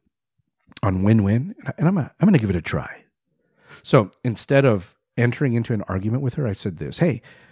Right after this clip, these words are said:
let's sit down and talk for a bit." And we came up with the plan that worked for both of us. We went back and forth a little bit, but finally we got to a point that I was able to say, "Okay, I can't do it right now, but I commit to you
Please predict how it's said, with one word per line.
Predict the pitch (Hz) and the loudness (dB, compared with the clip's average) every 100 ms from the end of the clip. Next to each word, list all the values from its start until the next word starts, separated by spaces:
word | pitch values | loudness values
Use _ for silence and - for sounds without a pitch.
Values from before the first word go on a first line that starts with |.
| _ _ _ - | _ _ _ -4
let's | 240 - | -4 0
sit | 285 | 2
down | 208 | 2
and | 135 | 2
talk | - 78 | -2 -8
for | - - | -8 -14
a | |
bit." | - - - - _ _ _ _ _ _ _ | -14 -20 -20 -20 _ _ _ _ _ _ _
And | 151 156 | 2 4
we | 196 | 2
came | 247 240 | 0 -2
up | 226 | -4
with | - | -8
the | 147 | -6
plan | - 143 147 | -4 -2 -2
that | 139 - | -4 -6
worked | 113 117 | -6 -6
for | - 120 | -6 -4
both | 101 98 - | -4 -4 -6
of | - | -14
us. | - - | -16 0
We | 127 147 | 4 4
went | 117 90 | 4 -2
back | 101 123 131 143 | -2 2 2 2
and | 131 | 0
forth | - 113 123 117 | 2 4 4 4
a | |
little | 117 123 | 2 4
bit, | 127 | 2
but | 139 - | 2 -6
finally | - 196 269 175 107 107 - - - - - | -6 -2 2 2 2 -2 -8 -20 -20 -20 -2
we | 147 151 | 2 4
got | 165 165 | 4 4
to | 180 | 0
a | |
point | 143 151 151 | 0 -4 -2
that | 131 - - | -4 -6 -6
I | 120 | -2
was | 127 120 | 0 0
able | 113 101 | -2 -2
to | 101 | -6
say, | - 87 | -4 -4
"Okay, | 90 - 90 90 143 _ _ _ _ | -4 -2 -2 -2 -4 _ _ _ _
I | 120 135 | -2 0
can't | - 165 247 151 | 0 2 2 4
do | 165 170 | 6 6
it | 165 | 6
right | 147 123 | 0 0
now, | 113 98 82 - _ _ _ _ _ _ _ | 0 -2 -4 -12 _ _ _ _ _ _ _
but | 139 127 | 0 2
I | 123 127 | 4 2
commit | - 135 180 - | 0 2 0 -2
to | 135 | -8
you | 78 110 | -8 -10